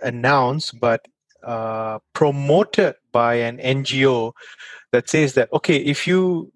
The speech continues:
if you want to know whether someone who's calling you is a scammer or not, you download this particular app. And, and I will not name it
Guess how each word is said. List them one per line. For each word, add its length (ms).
if 200
you 200
want 320
to 100
know 160
whether 260
someone 520
who's 180
calling 560
you 400
is 180
a 60
scammer 920
or 60
not, 280
you 160
download 520
this 140
particular 720
app. 260
And, 180
and 240
I 60
will 220
not 280
name 300
it 120